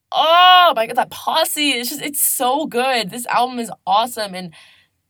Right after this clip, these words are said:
I just feel like I'm having, like, a be-, like, I'm going on a bender. That's, I mean, that's what, exactly what this album feels like. Like, you're in a movie, you can't get out, and then there's, like, Ain't It Funny, too? Oh my goodness, with, like, the crazy horns.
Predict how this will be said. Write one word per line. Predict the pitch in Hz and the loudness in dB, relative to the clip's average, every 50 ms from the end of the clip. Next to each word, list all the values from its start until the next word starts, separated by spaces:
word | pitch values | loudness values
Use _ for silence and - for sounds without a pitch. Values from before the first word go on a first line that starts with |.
| _ _ - | _ _ -6
I | 220 240 | -6 -6
just | 240 269 262 - | -4 -4 -4 -4
feel | - - 226 269 | -4 -6 -6 -6
like | 285 285 214 | -4 -4 -4
I'm | 208 | -6
having, | 196 180 196 208 214 208 202 | -4 -6 -6 -6 -8 -10 -8
like, | 196 180 - - _ _ _ _ _ _ _ _ _ _ _ _ _ _ _ _ _ _ _ | -8 -8 -8 -8 _ _ _ _ _ _ _ _ _ _ _ _ _ _ _ _ _ _ _
a | - 214 | -8 -8
be-, | 175 - - | -8 -6 -6
like, | - 220 | -6 -2
I'm | 202 202 190 165 | -2 -2 -2 0
going | 185 180 170 165 202 | 0 0 0 0 -4
on | 202 214 196 | -4 -6 -6
a | |
bender. | 175 156 151 156 190 240 240 - - - - _ _ _ | -6 -6 -6 -6 -6 -4 -4 -6 -6 -8 -12 _ _ _
That's, | 170 180 - 175 170 - - | -10 -8 -8 -6 -10 -8 -6
I | - | -6
mean, | 208 202 196 | -8 -6 -6
that's | 185 196 202 - - | -6 -6 -4 -6 -8
what, | 196 190 - - | -8 -12 -10 -10
exactly | 160 160 160 - - 208 _ - 190 | -10 -8 -6 -6 -6 -8 _ -14 -12
what | 180 185 160 | -12 -12 -10
this | - 185 175 | -10 -12 -8
album | - 67 - 190 202 190 165 156 151 | -8 -8 -8 -8 -8 -10 -10 -10 -10
feels | 156 - 214 233 269 247 180 | -10 -6 -6 -4 -4 -4 -6
like. | 165 151 143 139 147 | -8 -8 -10 -12 -12
Like, | 151 185 170 175 | -14 -14 -14 -12
you're | 175 | -12
in | 185 202 | -10 -8
a | 196 | -6
movie, | 175 160 156 175 196 196 196 202 196 190 185 190 _ _ _ _ | -6 -6 -8 -8 -10 -12 -14 -14 -14 -14 -16 -18 _ _ _ _
you | _ 175 | _ -16
can't | 160 180 180 185 | -12 -10 -12 -10
get | 185 180 | -8 -6
out, | 156 156 170 175 180 170 | -4 -2 0 0 -2 -2
and | - 185 | -4 -8
then | 175 170 | -8 -8
there's, | 165 160 156 | -8 -8 -8
like, | 151 151 _ | -10 -12 _
Ain't | - 196 190 | -14 -12 -12
It | - _ | -12 _
Funny, | - - - 175 185 190 190 190 185 | -16 -10 -6 -6 -6 -6 -8 -10 -10
too? | 180 - - - 190 196 190 196 196 190 - | -10 -10 -10 -10 -12 -14 -14 -12 -10 -10 -10
Oh | - 214 214 | -10 -8 -8
my | 180 151 147 147 _ _ | -10 -10 -12 -14 _ _
goodness, | - 175 170 185 185 185 185 | -10 -10 -8 -8 -8 -8 -8
with, | - 156 | -10 -12
like, | 156 147 151 | -16 -16 -16
the | - _ | -20 _
crazy | - - - 185 196 185 160 165 | -20 -16 -14 -12 -10 -10 -10 -10
horns. | 143 151 151 165 180 185 196 208 214 208 208 208 208 208 | -12 -14 -12 -10 -8 -8 -6 -6 -8 -8 -10 -12 -14 -16